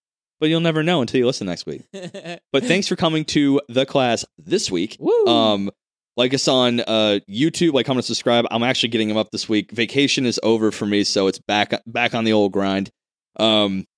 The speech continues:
Speaker 1: if you wanna listen with just your ears and not your eyes, all the links are in the description, Apple, Spotify, everything in between. And, uh, all our socials are down in there on Spotify and on YouTube, and any platform is gonna have all of them. So,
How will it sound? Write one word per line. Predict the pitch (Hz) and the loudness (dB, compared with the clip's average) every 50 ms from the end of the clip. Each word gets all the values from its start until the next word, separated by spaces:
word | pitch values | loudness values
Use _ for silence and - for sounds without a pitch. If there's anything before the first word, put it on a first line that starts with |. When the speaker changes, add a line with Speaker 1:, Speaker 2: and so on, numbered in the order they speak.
| _ - - - - - | _ -20 -18 -18 -10 -4
Speaker 1:
if | 120 117 120 | -4 -2 0
you | 131 139 | 2 2
wanna | 143 135 135 | 4 4 2
listen | 135 - 135 127 | 2 2 2 0
with | 123 113 | 0 0
just | 135 123 - | -2 -4 -4
your | 135 - 120 | -4 0 0
ears | 135 135 123 170 | 2 2 2 2
and | 160 170 | 0 2
not | 170 180 185 165 | 2 2 2 2
your | 131 127 104 90 | 2 2 2 2
eyes, | 95 92 92 90 - | 2 2 2 0 0
all | - 113 123 | 0 0 2
the | 127 120 | 2 2
links | 120 113 - 127 | 0 0 -2 -4
are | |
in | 113 | -4
the | 104 | -4
description, | 98 - - 101 - - 107 101 98 | -4 -2 -4 -4 -4 -4 -6 -6 -6
Apple, | - 95 98 95 - 98 92 | -4 -4 -4 -4 -4 -4 -6
Spotify, | - - 95 87 90 87 - 92 92 71 | -6 -6 -6 -4 -4 -4 -4 -4 -2 0
everything | 101 123 127 113 110 107 | 0 0 0 0 -2 -2
in | 104 | -4
between. | 95 - - 101 95 92 87 87 _ _ _ _ _ _ _ _ _ - | -6 -6 -6 -4 -4 -4 -4 -6 _ _ _ _ _ _ _ _ _ -2
And, | 98 107 107 107 104 101 | 0 2 2 2 2 2
uh, | 104 104 104 101 101 101 - - | 2 4 4 4 2 2 0 -2
all | - 101 104 | 0 2 2
our | 104 101 | 2 2
socials | - 123 107 95 - 104 92 101 | 2 0 -2 0 0 -2 -2 -2
are | 92 | -4
down | 90 - 101 104 107 104 107 104 107 - - | -2 -2 -2 0 0 0 0 0 -2 -4 -6
in | 95 90 90 92 | -8 -6 -6 -2
there | 92 123 135 147 147 143 143 139 - - | 0 2 2 4 4 4 2 0 0 -4
on | 95 90 87 87 85 - _ - | -8 -6 -6 -6 -8 -10 _ -14
Spotify | - - 110 110 110 110 - 123 110 104 101 101 98 - 110 | -10 -4 -2 0 0 0 0 0 2 2 2 2 0 0 0
and | 117 120 120 117 113 | 0 0 2 2 0
on | - 92 95 | -2 -2 -2
YouTube, | 95 92 98 - - 95 92 90 82 85 - | 0 0 0 0 2 2 2 2 0 -2 -8
and | - 87 87 87 85 85 82 - | -8 -10 -8 -6 -6 -6 -8 -6
any | - 95 92 90 92 90 - - | -4 -4 -2 0 0 -2 -2 -4
platform | - 85 78 78 - - 62 76 78 - | -8 -6 -6 -6 -6 -8 -8 -6 -6 -8
is | - | -8
gonna | - 60 58 | -10 -10 -10
have | - - 52 60 | -8 -10 -8 -8
all | 58 50 50 | -10 -10 -10
of | - | -12
them. | 57 - | -14 -12
So, | - - - - - | -10 -10 -10 -10 -12